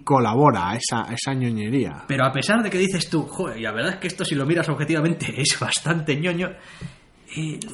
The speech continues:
Speaker 1: Funciona.
Speaker 2: la, funciona y la serie no se resiente por ello y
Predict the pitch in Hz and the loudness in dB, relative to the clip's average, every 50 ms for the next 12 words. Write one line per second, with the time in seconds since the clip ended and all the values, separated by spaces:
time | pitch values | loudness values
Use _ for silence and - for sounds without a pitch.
0 | - - 120 117 151 151 - - - - 147 - - 156 156 147 147 - 208 247 | -2 0 0 2 2 2 2 2 0 -2 -6 -2 2 4 6 6 6 6 6 8
1 | 262 247 247 254 247 185 165 160 156 147 - - 214 226 240 220 185 214 214 214 | 8 8 8 6 4 4 4 4 4 2 2 2 4 4 4 6 6 6 4 4
2 | 220 196 180 180 170 - 208 220 196 - 190 - - 170 185 233 240 202 208 226 | 4 2 2 2 4 4 4 2 2 2 0 2 4 6 8 8 8 8 6 6
3 | 233 226 202 156 - 156 160 156 156 151 143 147 | 6 6 4 2 2 2 4 4 4 4 2 0